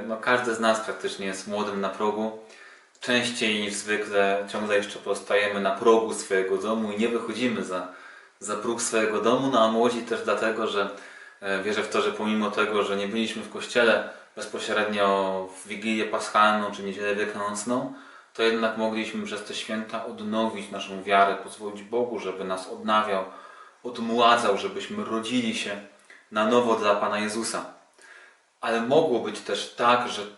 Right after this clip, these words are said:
to był i jest trudny czas dla Ciebie. E, i do takich osób szczególnie skierowane jest to słowo z trzeciej niedzieli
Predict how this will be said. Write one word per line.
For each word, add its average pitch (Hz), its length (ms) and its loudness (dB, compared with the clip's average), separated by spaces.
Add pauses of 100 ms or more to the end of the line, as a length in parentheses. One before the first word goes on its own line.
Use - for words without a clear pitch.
(200)
to 107 160 -6
był 127 520 2
i 101 140 -8
jest 104 380 -4
trudny 123 480 -2
czas 104 500 -2
dla 90 240 -10
Ciebie. 90 380 -4 (720)
E, 92 400 -8
i 113 40 -16
do 110 120 -6
takich 135 420 -4
osób - 240 -4
szczególnie 120 520 -2
skierowane 101 600 2
jest 95 260 -8
to - 60 -12
słowo 135 520 0 (220)
z - 140 -16
trzeciej 120 580 -2 (180)
niedzieli 110 680 -2